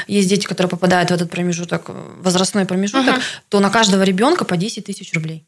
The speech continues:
Speaker 2: Ещё про шестнадцатилеток хотела уточнить. Тут вот пограничный тоже вопрос, когда должно исполниться шестнадцать лет, чтобы успеть получить вот эту выплату?
Speaker 1: Да, здесь вот если по-простому объяснить, то на самом деле право на выплату имеют дети от трёх лет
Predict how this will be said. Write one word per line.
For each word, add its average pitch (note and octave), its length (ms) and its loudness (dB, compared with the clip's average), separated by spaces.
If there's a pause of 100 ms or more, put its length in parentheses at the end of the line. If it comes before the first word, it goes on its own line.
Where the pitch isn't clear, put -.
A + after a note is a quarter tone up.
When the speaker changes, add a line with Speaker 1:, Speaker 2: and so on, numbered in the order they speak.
(160)
Speaker 2:
Ещё D4 300 2
про C4+ 160 2
шестнадцатилеток C4 760 2
хотела A#3+ 340 4
уточнить. D#4 520 2
Тут B3 200 0
вот - 140 -8
пограничный A#3+ 640 2
тоже A3 220 2
вопрос, C#4+ 480 2
когда A#3+ 340 4
должно A3+ 340 2
исполниться A3 560 0
шестнадцать G#3+ 640 -2
лет, C#4+ 200 0
чтобы G#3 280 0
успеть A#3 380 0
получить F#3+ 320 2
вот G3 260 2
эту F#3 160 2
выплату? F3 460 -4 (280)
Speaker 1:
Да, B3 260 4
здесь D#4 260 4
вот C#4 140 2
если C#4 180 2
по-простому D4 480 4
объяснить, B3 380 2
то C#4+ 80 4
на A#3 100 4
самом A#3+ 280 4
деле D#4 200 4
право A#3 380 4
на G3+ 720 4
выплату B3+ 440 4
имеют A3 440 4 (520)
дети G#3+ 300 2
от G#3 280 2
трёх E4 340 4
лет F#3 340 0